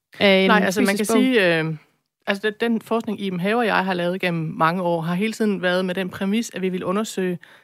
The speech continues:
Speaker 2: at lydbogs læseoplevelsen er en anden læseoplevelse end papirbogen.
Speaker 1: Mm.
Speaker 2: Og ligesom sige, det er ikke bare en, en dårlig eller en anden rangs læseoplevelse, det er faktisk en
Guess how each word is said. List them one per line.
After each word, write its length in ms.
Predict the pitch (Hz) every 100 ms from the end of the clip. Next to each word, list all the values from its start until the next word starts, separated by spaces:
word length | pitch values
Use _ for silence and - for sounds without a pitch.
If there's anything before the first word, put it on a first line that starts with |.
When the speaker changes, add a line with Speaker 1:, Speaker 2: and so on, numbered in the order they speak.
| _
Speaker 2:
at 120 | 190
lydbogs 640 | 190 208 208 180 165 - -
læseoplevelsen 960 | 175 190 - 170 170 - 175 165 156 -
er 120 | 180
en 200 | 180 190 -
anden 480 | 170 208 233 226 170
læseoplevelse 760 | 156 160 165 165 - 151 151 156
end 140 | - 151
papirbogen. 640 | 160 - 160 143 143 147 _ _ -
Speaker 1:
Mm. 60 |
Speaker 2:
Og 60 | 214
ligesom 220 | 214 220
sige, 180 | 196 226
det 160 | 214 214
er 40 |
ikke 140 | 214
bare 200 | - 185
en, 140 | 185 185
en 80 | 180
dårlig 360 | 170 190 226 240
eller 120 | 165
en 60 | -
anden 400 | 180 226 247 180
rangs 500 | 170 - - - -
læseoplevelse, 760 | - 185 202 180 170 180 170 -
det 100 | 208
er 40 |
faktisk 440 | 202 190 - - 185
en 160 | 170